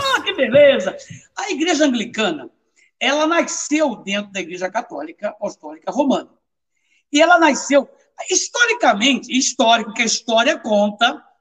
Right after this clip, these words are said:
ela nasceu em mil quinhentos e vinte e quatro, quando o rei Henrique oitavo,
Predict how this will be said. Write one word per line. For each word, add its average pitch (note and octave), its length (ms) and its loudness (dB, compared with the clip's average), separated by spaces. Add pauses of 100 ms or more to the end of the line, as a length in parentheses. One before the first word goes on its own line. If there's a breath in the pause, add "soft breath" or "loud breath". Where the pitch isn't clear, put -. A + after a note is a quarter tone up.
(360 soft breath)
ela B3+ 200 4
nasceu C4+ 320 -4
em B3+ 60 -4
mil B3+ 120 0
quinhentos A#3+ 320 -6
e G3 60 -12
vinte G#3+ 160 -14
e - 40 -20
quatro, B3 300 -2
quando E4 460 2
o D#4+ 180 6
rei B3 300 2
Henrique G#3 420 -4
oitavo, G3 800 -4